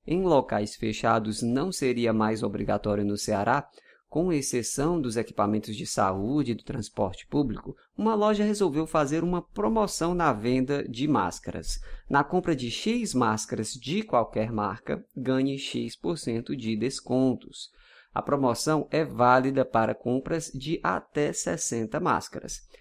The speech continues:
caso em que é concedido o desconto máximo de sessenta por cento. Maria, Paulo, Célia, Ricardo e César compraram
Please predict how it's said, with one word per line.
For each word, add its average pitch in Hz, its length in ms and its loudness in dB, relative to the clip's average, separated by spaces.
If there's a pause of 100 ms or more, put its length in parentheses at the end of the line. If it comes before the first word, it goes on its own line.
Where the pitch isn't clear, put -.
caso 110 400 4
em 113 120 0
que 110 100 -6
é 107 80 -2
concedido 151 640 0
o 185 40 -2
desconto 190 480 -4
máximo 190 560 0
de 123 120 -8
sessenta 120 420 -4
por - 140 -12
cento. 139 400 -2 (580)
Maria, 214 500 4
Paulo, 151 480 6
Célia, 123 440 4
Ricardo 160 580 2
e 196 60 -4
César 131 560 2
compraram 110 680 0